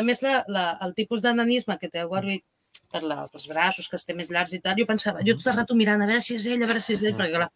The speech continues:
Speaker 1: amb el mascarote no, però no, al final no.
Speaker 2: Sí. Sobre, sobre aquest personatge, haig de dir que tinc una referència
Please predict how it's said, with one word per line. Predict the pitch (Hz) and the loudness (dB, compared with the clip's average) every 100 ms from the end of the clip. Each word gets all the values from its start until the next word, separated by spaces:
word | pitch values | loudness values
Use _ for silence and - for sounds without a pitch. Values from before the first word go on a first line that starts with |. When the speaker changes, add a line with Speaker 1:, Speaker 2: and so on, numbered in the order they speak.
| _ - - - | _ -20 -20 -2
Speaker 1:
amb | 180 | 4
el | 190 | 6
mascarote | 196 196 - 196 202 226 | 6 4 4 4 4 4
no, | 208 175 - - - - - | 2 0 -8 -18 -16 -18 -10
però | 170 | -6
no, | 165 | -2
al | 160 | -4
final | - 175 175 170 | -2 0 0 0
no. | 165 175 | 2 4
Speaker 2:
Sí. | 113 - | 2 2
Sobre, | - 165 190 | 6 8 8
sobre | - 156 | 8 8
aquest | 147 202 | 8 6
personatge, | 185 156 156 139 208 | 4 6 2 4 0
haig | - 131 | 0 4
de | |
dir | 147 | 6
que | 143 | 6
tinc | 135 143 | 4 4
una | 127 | 4
referència | 127 123 120 - 147 | 2 2 0 0 -2